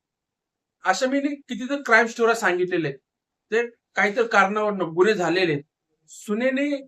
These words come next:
कुठं तर कुठं छळ झाला तिचा म्हणून तिने पोलिसात जाऊन कंप्लेंट केली, त्याने तर तिला न्याय भेटला. कुठं तर कुठं सुनेचा मर्डर झाला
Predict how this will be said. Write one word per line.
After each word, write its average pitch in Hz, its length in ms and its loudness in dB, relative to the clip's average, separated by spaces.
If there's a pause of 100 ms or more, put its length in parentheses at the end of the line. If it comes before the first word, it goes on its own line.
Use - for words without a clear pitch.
(760)
कुठं 208 160 -4
तर 214 80 -10
कुठं 233 260 -6
छळ 233 220 4
झाला 190 260 4
तिचा 190 280 -2
म्हणून 185 260 -2 (300)
तिने 185 120 -4
पोलिसात 190 360 0
जाऊन 190 220 -4
कंप्लेंट 202 460 -2
केली, 156 240 -2 (380)
त्याने 180 180 -2
तर 202 160 -6
तिला 180 180 2
न्याय 165 200 -2
भेटला. 139 300 -6 (420)
कुठं 226 220 0
तर 262 80 -6
कुठं 247 300 -4
सुनेचा 220 400 -2
मर्डर 208 280 -2
झाला 151 300 -2